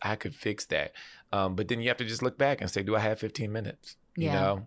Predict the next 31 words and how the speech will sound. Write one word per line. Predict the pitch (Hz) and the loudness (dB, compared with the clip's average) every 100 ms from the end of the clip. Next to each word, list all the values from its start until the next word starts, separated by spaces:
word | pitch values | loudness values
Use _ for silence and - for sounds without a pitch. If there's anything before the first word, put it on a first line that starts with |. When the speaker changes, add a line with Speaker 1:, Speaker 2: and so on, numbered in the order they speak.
| _ | _
Speaker 1:
what | - 101 107 | 0 2 6
am | 113 | 4
I | |
taking | 107 110 110 98 | 4 2 0 -2
fifteen | 101 - 101 | -2 -2 -2
minutes | 98 92 - | 0 -2 -2
away | 101 90 95 95 | 0 4 4 2
from | - 110 120 95 80 98 - - - _ | 0 2 4 4 0 -4 -10 -18 -20 _
to | - 98 | -2 0
help | 90 98 95 | 4 4 2
address | 87 95 80 | 0 0 0
this | 95 85 | -4 -4
problem? | - 104 101 92 | 2 4 4 2
So | 95 | 2
we | 92 104 | 4 4
have | 101 - | 4 4
to, | 92 - - - | -2 -2 -16 -8
you | 117 | 0
know, | 117 | 2
we | 110 | 4
have | 131 | 4
to | 135 | 2
be | 117 | -2
honest | 98 98 98 | 2 2 2
with | 98 95 | 0 2
that. | 101 95 | 4 4
But | 104 | 2
again, | 104 95 127 92 87 | 0 2 2 4 2
I | 87 | 0
think | 104 92 - | -2 -2 2
that, | 92 92 | 4 4